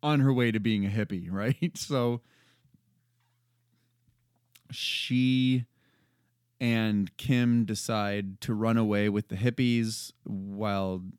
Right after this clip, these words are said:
Lindsay is supposed to be at U of M at a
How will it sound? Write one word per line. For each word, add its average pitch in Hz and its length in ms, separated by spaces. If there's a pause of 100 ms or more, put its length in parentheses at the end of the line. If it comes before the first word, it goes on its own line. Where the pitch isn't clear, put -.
Lindsay 110 600
is - 200
supposed - 500
to 139 60
be 131 380
at 92 140
U 101 220
of 95 100
M 123 420
at 98 220
a 87 220